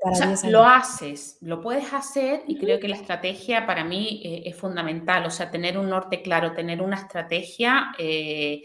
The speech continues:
Speaker 2: y no solamente una estrategia, porque también puedes tener, tienes una estrategia a mediano, a corto y a largo plazo, pero también tener, em,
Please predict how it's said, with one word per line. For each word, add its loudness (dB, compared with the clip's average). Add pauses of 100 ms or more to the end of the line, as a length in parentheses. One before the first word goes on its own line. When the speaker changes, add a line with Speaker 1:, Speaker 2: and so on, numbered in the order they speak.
(280)
Speaker 2:
y 0
no 2
solamente 2
una 0
estrategia, -4
porque -4
también -6
puedes -6
tener, -6
tienes -6
una 0
estrategia -10
a -8
mediano, -2
a -8
corto 2
y -4
a -6
largo -4
plazo, -2 (480)
pero 2
también 0
tener, 0 (120)
em, -4